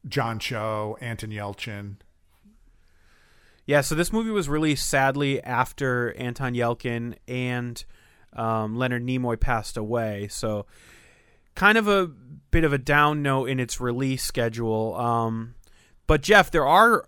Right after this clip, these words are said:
Speaker 2: uh, there have been steady talks picking up since December two thousand nineteen that a sequel was on its way. Um,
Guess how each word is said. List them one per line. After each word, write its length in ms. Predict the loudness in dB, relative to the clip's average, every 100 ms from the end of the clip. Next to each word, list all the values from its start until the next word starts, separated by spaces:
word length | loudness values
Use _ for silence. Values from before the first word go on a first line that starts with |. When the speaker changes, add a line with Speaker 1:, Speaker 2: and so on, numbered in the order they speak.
| -6
Speaker 2:
uh, 120 | -6
there 220 | 0 0 4
have 240 | 2 2
been 200 | 0 -2
steady 440 | -2 0 2 0
talks 460 | 0 2 4 4 0
picking 340 | 0 0 -2
up 160 | -2 0
since 300 | 0 -2 -4
December 380 | -6 -2 -2 -2
two 180 | -4 -2
thousand 320 | 0 0 -2
nineteen 520 | -6 -8 -8 -8 -8 -14 -20 -20 _ _ -8
that 220 | -2 -2
a 40 |
sequel 480 | 0 -4 -2 0 2
was 140 | 0 -2
on 240 | -2 0
its 180 | -2 -4
way. 380 | -4 -4 -6 -10
Um, 420 | -4 -2 0 -4